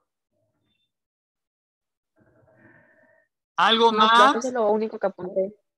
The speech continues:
Speaker 1: Ya, esa, es que ese es lo único que usted observó en la pantalla.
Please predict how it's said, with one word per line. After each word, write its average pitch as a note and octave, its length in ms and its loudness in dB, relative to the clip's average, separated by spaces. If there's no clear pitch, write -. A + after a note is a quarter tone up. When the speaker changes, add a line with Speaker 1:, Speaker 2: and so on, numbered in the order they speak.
Speaker 1:
Ya, G3 380 0
esa, A3+ 400 0
es A3+ 160 -4
que B3 320 2
ese A#3+ 220 -4
es B3 40 0
lo A#3 120 4
único A#3+ 320 0
que F#3 80 -10
usted F3 180 0
observó F3+ 460 -2
en A3 60 0
la G#3 80 0
pantalla. D3 520 -6